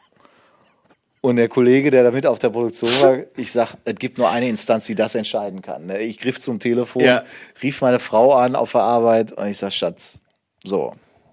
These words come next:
Speaker 1: wie sieht aus?" Es war nicht mal die teuerste Kategorie, also es gab
Speaker 2: Nee,
Speaker 1: noch
Speaker 2: nee, hast
Speaker 1: wirklich
Speaker 2: erzählt.
Speaker 1: vierhundert Euro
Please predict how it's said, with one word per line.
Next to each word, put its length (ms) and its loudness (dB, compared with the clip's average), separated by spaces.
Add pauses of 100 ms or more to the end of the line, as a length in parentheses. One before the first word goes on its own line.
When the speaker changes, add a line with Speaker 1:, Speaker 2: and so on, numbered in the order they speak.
(880)
Speaker 1:
wie 80 -8
sieht 200 -4
aus?" 180 0
Es 120 -8
war 120 2
nicht 140 -2
mal 80 0
die 140 -4
teuerste 380 2
Kategorie, 520 -4
also 120 -2
es 100 -14
gab 120 -2
Speaker 2:
Nee, 80 4
Speaker 1:
noch 80 4
Speaker 2:
nee, 80 2
hast 120 2
Speaker 1:
wirklich 120 -4
Speaker 2:
erzählt. 160 -4
Speaker 1:
vierhundert 340 2
Euro 500 0